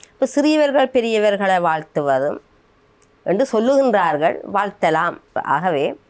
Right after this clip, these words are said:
வாழ்த்து என்பது மனம் நிறைந்து வழங்குவதுதான் வாழ்த்து. பொதுவாக எங்களுடைய சமயத்திலே வந்து சிறியவர்கள் பெரியவர்கள்ட்ட ஆசீர்வாதம் வேண்டுவதும்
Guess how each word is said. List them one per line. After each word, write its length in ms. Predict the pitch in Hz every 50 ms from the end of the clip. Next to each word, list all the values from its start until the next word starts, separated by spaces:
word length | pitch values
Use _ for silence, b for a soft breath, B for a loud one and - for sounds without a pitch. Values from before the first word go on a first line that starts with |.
| _ b b b b b b
வாழ்த்து 480 | - 160 165 175 240 285 262 - - 302
என்பது 500 | 294 277 277 277 269 262 269 269 294 311
மனம் 360 | 294 233 208 196 226 240 247
நிறைந்து 460 | 233 196 190 202 214 226 240 233 214
வழங்குவதுதான் 760 | 208 196 180 180 180 180 180 175 170 165 165 170 185 202 185
வாழ்த்து. 580 | 160 156 147 143 135 - _ - 139 156 254 - b b b b b b b _
பொதுவாக 600 | - 220 233 277 311 370 359 330 311 339 349 320
எங்களுடைய 760 | 285 269 269 262 254 247 233 240 233 233 226 220 214 208 202 -
சமயத்திலே 680 | - - - 196 180 190 190 185 180 180 - 180 175 175
வந்து 260 | 175 175 185 220 269
சிறியவர்கள் 680 | 277 - - 196 190 190 190 185 190 180 180 190 190 185 -
பெரியவர்கள்ட்ட 500 | 190 170 170 180 175 175 175 170 170 175
ஆசீர்வாதம் 1000 | 165 147 143 160 185 220 - - 254 240 214 185 175 170 160 156 151 151 143 139
வேண்டுவதும் 680 | 139 135 131 135 131 - 127 135 - - - 339 339